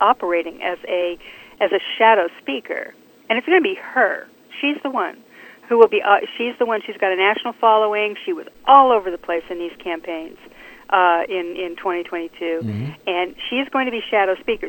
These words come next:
Speaker 1: She can't win because there are enough people there who kind of go, "No, no, you're not gonna be the face of the party." But she is a very, going to be a very, very powerful force. And just think about that, Marjorie Taylor Greene.
Speaker 2: I,
Speaker 1: <laughs>
Speaker 2: I would
Speaker 1: A
Speaker 2: ra-
Speaker 1: powerful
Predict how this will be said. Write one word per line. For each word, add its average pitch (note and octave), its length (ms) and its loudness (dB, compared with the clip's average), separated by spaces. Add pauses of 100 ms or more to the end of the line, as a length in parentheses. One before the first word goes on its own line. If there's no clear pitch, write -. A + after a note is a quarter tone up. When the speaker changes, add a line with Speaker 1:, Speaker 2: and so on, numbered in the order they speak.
Speaker 1:
She - 80 -12
can't A#3+ 380 -8
win G3 520 -4
because G3 280 -6
there G3 160 4
are F#3+ 40 2
enough G3 280 -2
people G3+ 220 -6
there F3+ 260 2
who F3 80 -10
kind F3+ 160 -8
of F3 120 -10
go, - 60 -18
"No, F#3+ 460 -4
no, F3 160 -10
you're F#3+ 220 -6
not F3+ 180 -8
gonna F3 160 -8
be E3+ 120 -8
the E3+ 80 -10
face F3 240 -4
of - 60 -16
the F3 80 -8
party." E3 360 -8
But E3 120 -14 (120)
she G#3 120 -8
is F#3+ 260 -8 (100)
a E3+ 140 -12 (180)
very, F#3+ 400 0 (100)
going F3+ 200 -8
to E3+ 60 -8
be E3+ 120 -8
a E3 60 -8
very, F3+ 280 -2
very F#3 220 -2
powerful E3+ 480 -8
force. G#3 320 -2 (480)
And G3+ 100 -10
just A3+ 200 -2
think A3+ 200 -6
about - 260 -6
that, - 220 -10 (300)
Marjorie G3 520 -4 (120)
Taylor E3+ 400 -6 (140)
Greene. F3 260 -10 (500)
Speaker 2:
I, C3+ 400 4 (100)
Speaker 1:
<laughs> - 60 -16
Speaker 2:
I C3 120 4
would C#3 160 6
Speaker 1:
A - 60 10
Speaker 2:
ra- C#3 140 8
Speaker 1:
powerful F#3+ 600 4